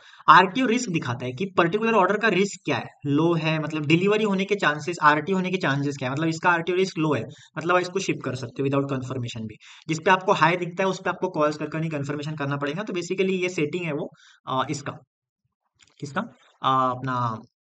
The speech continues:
आरटीओ score का, ठीक है। आपकी मर्जी है इसको on रखना है, नहीं रखना है। मेरी खुद की team है एनडीआर calling की, confirmation calling की, इसलिए मैंने इस चीज को ऑफ रखा है। वो manually orders के addresses देखकर उनको अभी पता लग जाता है कि कैसा है करके सब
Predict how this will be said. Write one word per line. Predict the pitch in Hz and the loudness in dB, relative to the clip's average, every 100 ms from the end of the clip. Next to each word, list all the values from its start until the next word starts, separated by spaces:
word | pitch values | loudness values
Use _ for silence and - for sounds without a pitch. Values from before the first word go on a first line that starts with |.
| - | -2
आरटीओ | 143 139 143 147 | 0 0 -2 -4
score | - 143 | -4 -8
का, | - | -6
ठीक | 104 185 | -4 -2
है। | 208 | 0
आपकी | 160 - | 0 0
मर्जी | 226 190 165 | 0 0 -2
है | 220 | -4
इसको | 220 - | -4 -2
on | 156 135 151 151 | 0 0 -2 -4
रखना | 151 147 | -6 -6
है, | |
नहीं | 147 | -6
रखना | 139 147 | -6 -6
है। | 185 | 0
मेरी | 156 175 | 2 2
खुद | 180 165 160 | 0 -6 -4
की | 185 | -2
team | 165 170 | -2 -4
है | 170 170 | -4 -4
एनडीआर | 143 139 147 | -2 0 2
calling | 147 143 147 147 | 2 -2 -2 -6
की, | |
confirmation | 147 131 147 147 143 | -6 -6 -6 -8 -8
calling | 143 135 143 | -6 -6 -6
की, | 160 | -8
इसलिए | - 147 | -8 -8
मैंने | 139 | -8
इस | 139 | -8
चीज | 147 139 | -10 -8
को | - - - - 147 | -8 -8 -18 -4 2
ऑफ | 151 151 | 2 2
रखा | 139 | -2
है। | 180 | -2
वो | 214 | 2
manually | 160 139 156 165 175 175 - 143 | 2 2 2 0 0 -4 -4 -2
orders | 139 147 | 0 -2
के | - | -2
addresses | 147 127 143 147 | -4 -4 -4 -4
देखकर | 139 139 143 | -4 -4 -4
उनको | 139 139 | -2 -4
अभी | 147 | -4
पता | 143 139 | -4 -4
लग | 139 | -4
जाता | 127 127 135 | -4 -4 -4
है | |
कि | 160 | -4
कैसा | 143 117 135 | -4 -4 -4
है | 127 | -6
करके | 123 110 | -6 -8
सब | - | -10